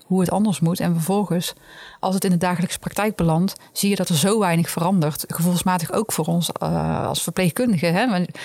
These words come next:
we lopen ook tegen heel veel dingen aan waarvan we denken: "Ja, kan dit echt niet anders?" Dus ja, ik hoop echt dat we dat ook op gaan leveren en dat we dat straks ook kunnen delen. Eh, dat zou fantastisch zijn als we ook kunnen zeggen van: "Ja, maar dit zijn de factoren die we echt moeten meenemen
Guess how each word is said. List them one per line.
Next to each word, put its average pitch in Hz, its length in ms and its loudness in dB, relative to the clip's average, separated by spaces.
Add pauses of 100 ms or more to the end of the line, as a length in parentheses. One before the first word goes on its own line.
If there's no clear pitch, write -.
(140)
we 175 80 0
lopen 175 260 2
ook 185 100 0
tegen 175 180 2
heel 175 100 4
veel 160 100 2
dingen 165 220 2
aan 196 260 2
waarvan 170 280 2
we 170 60 4
denken: 170 200 0
"Ja, 147 100 -2
kan - 220 -4
dit 196 120 2
echt - 180 -2
niet 196 140 0
anders?" 226 460 -4 (800)
Dus 185 140 -2
ja, 202 100 2
ik 180 120 0
hoop 220 240 2
echt 247 220 -2
dat 214 160 -2
we 180 140 0
dat - 260 0
ook 196 300 0
op - 100 -2
gaan 175 180 2
leveren 160 340 2
en 175 60 2
dat 180 100 0
we - 80 -14
dat 185 140 0
straks - 260 -2
ook 185 160 -2
kunnen 180 340 0 (240)
delen. 165 540 2 (160)
Eh, 143 300 -4 (400)
dat 185 140 -2
zou 185 160 0
fantastisch 185 460 -2
zijn 165 180 0
als 170 140 0
we - 60 -4
ook 190 140 -2
kunnen 196 180 0
zeggen 180 180 0
van: 180 100 2
"Ja, 170 60 2
maar 170 80 2
dit 208 160 -2
zijn 185 220 2
de 175 60 0
factoren 175 560 -2
die 180 120 2
we 180 160 0 (480)
echt 202 180 -2
moeten 180 240 4
meenemen 180 640 2